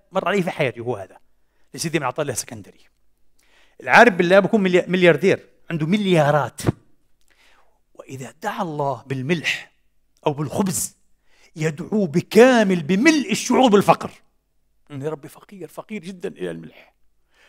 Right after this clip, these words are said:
لو هذا الملح ما تيسر أنا ح-، ح-، ح-، حجوع." وملياراتك، مليارات إيش؟ ولا حط فيها ثقة بمقدار حبة ملح واحدة هو. هذا العارف بالله. في هيك الله إن شاء الله يكون في أمة محمد زيك، إن شاء الله،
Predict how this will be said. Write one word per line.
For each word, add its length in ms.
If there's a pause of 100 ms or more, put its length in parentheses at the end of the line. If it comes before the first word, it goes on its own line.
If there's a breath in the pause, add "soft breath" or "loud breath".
(120)
لو 100
هذا 220
الملح 240
ما 80
تيسر 460
أنا 100
ح-، 280
ح-، 300
ح-، 240
حجوع." 360 (800)
وملياراتك، 680
مليارات 380
إيش؟ 420 (600)
ولا 340
حط 240
فيها 260
ثقة 440 (200)
بمقدار 420
حبة 320
ملح 220
واحدة 320
هو. 140 (640)
هذا 140
العارف 240
بالله. 240 (640)
في 160
هيك 180
الله 280
إن 60
شاء 140
الله 100
يكون 120
في 60
أمة 100
محمد 280
زيك، 260
إن 60
شاء 200
الله، 180